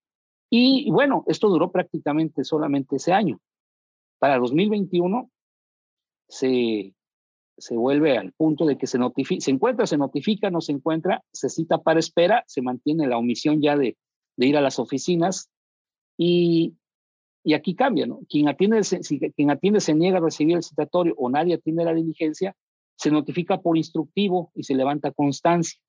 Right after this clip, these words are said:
¿no? Lo que decíamos, lo que estaba aquí antes en el dos mil trece, ¿verdad? Que era la, ya el acta de notificación en la segunda búsqueda, pues ahora es en el citatorio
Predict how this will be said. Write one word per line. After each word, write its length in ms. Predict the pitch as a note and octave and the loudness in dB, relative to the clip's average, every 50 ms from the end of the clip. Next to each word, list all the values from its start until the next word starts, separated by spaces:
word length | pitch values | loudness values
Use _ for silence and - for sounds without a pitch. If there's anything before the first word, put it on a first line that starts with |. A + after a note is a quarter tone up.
| _ _ _ | _ _ _
¿no? 120 | G#2+ G#2+ | -4 -2
Lo 120 | - - - | -2 0 0
que 80 | D3+ | 0
decíamos, 220 | B2+ F3 F#3+ F#3 D#3+ | 0 2 2 4 2
lo 100 | C#3+ - | 2 0
que 80 | C#3 | -2
estaba 240 | - - F3+ G3+ G3 | -2 0 2 2 2
aquí 160 | F#3+ - G#3 | 2 2 2
antes 340 | F#3+ F3+ E3+ F#3 F#3+ - - | 2 2 2 0 -2 -2 -4
en 100 | C3+ C3 | -6 -6
el 80 | B2 A2 | -6 -4
dos 140 | A#2 A2 | -4 -2
mil 340 | A2 C3+ D#3 E3 D#3 B2+ A2+ - | 0 0 2 2 2 0 0 0
trece, 320 | D#3 D#3 D#3 C#3 - D#3 | 0 2 2 2 0 -2
¿verdad? 260 | C#3+ C3+ D3+ F#3 D#3+ - _ _ _ - - - _ _ _ | -2 0 -2 -4 -6 -10 _ _ _ -20 -20 -20 _ _ _
Que 80 | - B2+ | 0 2
era 180 | C#3 D3+ D3 | 2 2 2
la, 220 | C3 A#2 G#2 G#2 - | 2 2 0 -2 -4
ya 180 | - B2+ C#3+ D#3 | -2 0 2 4
el 80 | E3 | 4
acta 200 | E3+ E3 E3 - | 2 2 2 0
de 60 | F3+ E3 | 0 0
notificación 720 | D#3+ D3+ - D#3 - F3 D#3 - F3 E3 - F3+ F3+ F#3+ | 0 0 -2 -4 -4 -4 -4 -2 -4 -2 -2 -2 -2 -2
en 60 | F#3 C#3+ | -2 -4
la 80 | A#2 | -4
segunda 340 | - - A#2+ C3+ D#3 E3 E3+ | -4 -4 -4 -2 0 0 2
búsqueda, 400 | E3 E3 D#3+ - - G3 F#3 - | 2 2 0 0 0 -2 -2 -2
pues 200 | - - C3 - | -4 -8 -4 -2
ahora 200 | C3+ C#3 E3 E3 | 0 2 2 0
es 120 | D#3 - - | 0 -4 -6
en 100 | D#3+ D#3 | -6 -6
el 60 | C#3+ | -6
citatorio 580 | - - _ - D3 - - A3+ C4 A#3 - | -6 -6 _ -4 -4 0 -2 -2 -2 -2 -8